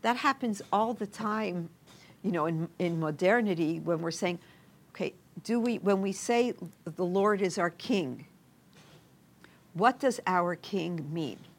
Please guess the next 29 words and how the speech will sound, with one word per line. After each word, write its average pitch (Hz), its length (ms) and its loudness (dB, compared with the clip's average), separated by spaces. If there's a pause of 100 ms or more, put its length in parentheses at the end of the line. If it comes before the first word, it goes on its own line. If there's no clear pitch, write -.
(3250)
What 214 200 4
does 240 180 0
kingship 190 640 -6 (120)
mean? 151 440 -4 (1200)
Now, 170 460 0 (720)
I 214 100 2
wrote 226 240 4
a 185 60 4
whole 220 200 0
chapter 175 520 2
on 151 160 0
that. 139 180 -2
If 156 120 -6
any 202 140 0
of 185 100 -4
you 185 80 2
are 160 100 0
interested, 160 440 -4
I'll 127 120 -2
send 175 300 -2
you 160 140 -2
the 147 100 -4
chapter. 160 420 0
Just 160 260 -4
write, 185 300 6
write 180 320 4
it 175 120 -2
to 196 80 -4
me. 170 220 -2